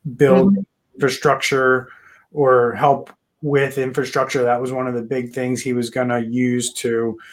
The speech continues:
Speaker 1: improve the economy.
Speaker 2: Right.
Speaker 1: Um, so how do you feel about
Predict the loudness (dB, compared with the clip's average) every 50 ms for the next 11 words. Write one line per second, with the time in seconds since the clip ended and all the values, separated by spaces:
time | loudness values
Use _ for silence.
0 | -20 -20 -20 _ _ 0 0 0 0 0 2 4 6 6 8 6 6 4 2 2
1 | 2 2 -2 -2 0 2 2 2 2 0 -4 -8 -12 -20 _ _ _ _ -20 -18
2 | -10 -6 -4 -4 -4 -6 -4 2 4 6 6 6 6 4 0 -2 -6 _ _ -20
3 | _ _ _ -20 _ _ -6 0 2 4 6 6 6 6 6 6 4 4 4 4
4 | 2 0 0 0 0 2 2 0 0 0 0 2 2 0 0 -4 -8